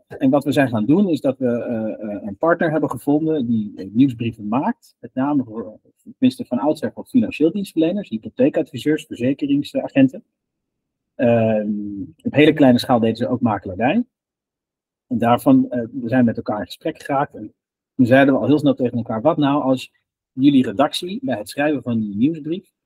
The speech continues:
in die artikelen ook weer linkt naar iets wat je kan doen in die webwinkel.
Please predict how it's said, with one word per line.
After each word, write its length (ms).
in 160
die 160
artikelen 520
ook 340
weer 300
linkt 720
naar 600
iets 200
wat 180
je 60
kan 280
doen 260
in 100
die 100
webwinkel. 520